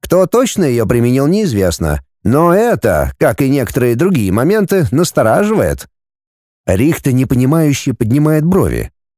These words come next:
а Ценхор лениво поворачивается к его советнику. «Позвольте поинтересоваться,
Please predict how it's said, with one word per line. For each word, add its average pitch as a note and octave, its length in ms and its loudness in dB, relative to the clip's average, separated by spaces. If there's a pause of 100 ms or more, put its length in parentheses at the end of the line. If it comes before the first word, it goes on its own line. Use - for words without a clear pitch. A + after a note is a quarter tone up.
(120)
а F#2+ 140 -2
Ценхор G3 520 -2
лениво D#3 540 2
поворачивается C3+ 800 -2
к A#2 80 -4
его G#2+ 180 2
советнику. C#2 680 -4 (640)
«Позвольте D#3 600 0
поинтересоваться, F#2+ 1120 -2